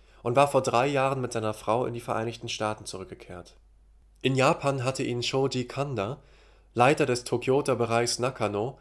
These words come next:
und Universitätsdozent für englische Literatur, in seine Obhut genommen. Unter Kandas Anleitung und Unterstützung nahm er an Aktivitäten der Soka Gakkai teil und übte sich beständig im Glauben.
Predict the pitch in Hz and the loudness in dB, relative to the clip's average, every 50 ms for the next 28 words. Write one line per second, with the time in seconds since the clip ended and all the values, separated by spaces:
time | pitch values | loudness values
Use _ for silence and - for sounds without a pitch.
0 | - _ _ _ _ _ _ _ _ - 143 139 143 139 143 139 139 135 131 - | -20 _ _ _ _ _ _ _ _ 0 0 2 2 2 2 2 0 0 0 0
1 | 156 175 180 - - - 135 - - 131 127 131 127 - - - - - 127 143 | 2 2 2 2 0 -2 -2 0 0 0 0 -2 -2 -4 -4 -4 -2 -2 -2 -2
2 | 143 139 - - 123 120 120 - 117 104 107 - - - 117 117 131 135 127 - | -2 -2 -2 -2 -2 -4 -4 -4 -4 -4 -4 -6 -6 -4 -4 -2 -2 -2 -4 -6
3 | - 117 120 123 123 127 120 - 127 - - - 101 - - 90 90 90 90 90 | -8 -6 -6 -4 -4 -2 -2 -4 -4 -6 -8 -14 -12 -12 -12 -12 -12 -12 -14 -14
4 | 90 92 98 - _ _ _ _ _ _ _ _ _ _ _ _ _ - 135 131 | -14 -18 -20 -20 _ _ _ _ _ _ _ _ _ _ _ _ _ -6 -2 -2
5 | 135 139 135 - - 156 160 180 175 170 160 - - 127 143 151 127 104 101 101 | 0 -2 -2 -2 -2 -4 -2 -2 -2 -2 -4 -2 -2 -4 -4 -2 -2 -2 -2 -2
6 | 98 - 127 127 123 113 110 110 - 110 - - 139 135 - - 135 131 143 143 | -2 -4 -6 -6 -6 -6 -6 -6 -6 -6 -6 -4 -4 -6 -4 -4 -4 -4 -4 -6
7 | - - - - - - - - _ _ _ - 120 123 131 156 165 156 131 120 | -12 -18 -20 -20 -20 -20 -20 -20 _ _ _ 0 4 4 6 6 6 4 2 2
8 | 120 120 117 - - 127 113 117 113 - - 131 135 - 139 123 117 113 - 120 | 2 0 -2 -2 -4 -4 -6 -6 -4 -2 -2 -2 -2 -2 -4 -4 -4 -4 -4 -4
9 | 117 117 110 - 123 123 - - 117 113 - - 113 107 117 139 160 160 - - | -2 0 0 0 -2 -2 -4 -4 -6 -6 -4 -2 -2 0 0 0 -4 -6 -8 -16
10 | - _ _ _ _ - - - - 113 - - - 147 160 156 - - 139 120 | -20 _ _ _ _ -20 -14 -10 -8 -8 -8 -4 -4 -4 -4 -4 -4 -6 -6 -6
11 | 123 120 - - - - - 123 120 123 127 123 - 110 120 113 107 104 98 92 | -6 -8 -8 -8 -8 -4 -4 -4 -4 -4 -4 -6 -6 -6 -6 -6 -4 -4 -6 -6
12 | 85 90 98 101 | -8 -12 -16 -18